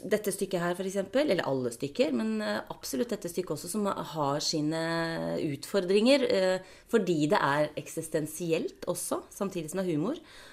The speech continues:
Og det er liksom ikke en sånn familie om, eh, to jenter fra A til Å. Det er, eh, mer, det ligger på et annet plan, da, vil jeg si. Så er det utfordringer med å løse det scenisk, og da, når man kjenner hverandre så godt som vi gjør, så er det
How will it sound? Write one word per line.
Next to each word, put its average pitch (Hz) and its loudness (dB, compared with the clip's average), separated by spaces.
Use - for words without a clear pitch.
Og 175 -6
det 185 0
er 185 0
liksom 190 -2
ikke 185 -2
en 180 -2
sånn 156 -4
familie 143 -2
om, 156 -2
eh, 151 -2
to 147 -8
jenter 135 -4
fra 139 -6
A - -4
til 160 -6
Å. 156 -4
Det 170 -2
er, 147 -2
eh, 170 -2
mer, 160 0
det 175 -2
ligger 160 -4
på - -8
et 190 -6
annet 147 -6
plan, 226 0
da, 220 4
vil 147 2
jeg 139 0
si. 131 -4
Så 269 6
er 180 8
det 185 4
utfordringer 147 0
med 156 2
å 156 -2
løse 143 2
det 135 -4
scenisk, 269 -2
og 190 -4
da, 220 6
når 180 -2
man 196 0
kjenner 190 -4
hverandre 131 -4
så 156 -6
godt 143 -10
som 165 -6
vi 160 -2
gjør, 165 -4
så - -6
er 156 -4
det 180 0